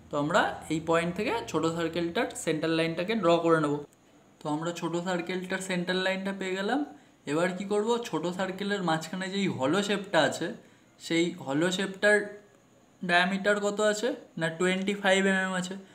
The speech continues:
অর্থাৎ এই center থেকে আমরা টুয়েলভ point five mm left সাইডে এবং টুয়েলভ point five mm right সাইডে নিয়ে দুখানা hidden line ড্র করব। তো আমরা এরকম দুখানা hidden line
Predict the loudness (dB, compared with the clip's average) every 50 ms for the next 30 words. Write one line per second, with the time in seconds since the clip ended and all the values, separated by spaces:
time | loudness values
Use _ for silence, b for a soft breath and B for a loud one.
0 | B B B _ -4 -2 2 2 0 0 0 -4 -2 0 2 2 2 2 0 0
1 | 2 2 2 2 2 0 -2 -2 -2 -2 0 0 -2 -2 0 2 2 2 0 0
2 | 0 0 0 0 -2 -2 0 0 0 2 2 2 2 2 2 2 2 2 0 -2
3 | -2 0 0 2 4 4 4 4 4 2 2 2 0 0 0 0 0 0 0 2
4 | 2 2 2 0 -4 -6 -10 -16 -20 _ -16 -6 -2 -2 -2 -2 -2 -6 -6 -4
5 | -2 0 0 2 4 4 4 4 2 0 0 0 0 0 0 -2 -2 0 0 0
6 | 0 0 -2 -2 -2 -2 -2 0 0 2 2 2 2 2 0 2 2 4 6 8
7 | 8 6 6 4 0 0 0 -4 -8 -10 B B B B B B B B B B
8 | _ _ _ _ _ _ _ _ _ _ -6 -4 -4 0 0 2 2 2 2 0
9 | -2 -4 -6 -8 -8 -10 -10 -10 -8 -8 -6 -6 -6 -4 -4 -4 -2 0 0 0
10 | 0 0 -2 -2 -2 -2 0